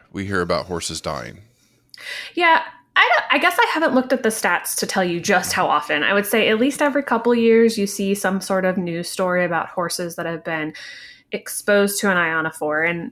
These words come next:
Speaker 2: and, and I should say there's a number of different ionophores. So I mentioned
Speaker 1: Mm-hmm.
Speaker 2: monensin, trade name Rumensin. Um, there's also a generic version of that as well. Uh, laidlamycin, salinomycin, uh,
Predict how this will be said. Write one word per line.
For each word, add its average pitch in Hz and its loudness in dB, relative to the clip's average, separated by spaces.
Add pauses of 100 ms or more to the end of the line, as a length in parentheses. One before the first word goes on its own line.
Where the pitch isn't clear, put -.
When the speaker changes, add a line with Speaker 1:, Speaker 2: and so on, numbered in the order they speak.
Speaker 2:
and, 220 0 (100)
and 247 4
I 254 4
should 254 -2
say 175 2
there's 185 0
a - 2
number 190 2
of 156 -4
different 160 -8
ionophores. 147 -6
So 151 -4
I 165 -4
mentioned 170 -6
Speaker 1:
Mm-hmm. 156 -6
Speaker 2:
monensin, 147 -4 (320)
trade 160 -2
name 147 -8
Rumensin. 151 -6
Um, 147 -6
there's 151 -10
also 156 -10
a 160 -18
generic 151 -6
version 156 -8
of 143 -16
that 143 -4
as - -10
well. 208 4 (380)
Uh, 160 0
laidlamycin, 220 2
salinomycin, 196 2
uh, 151 -6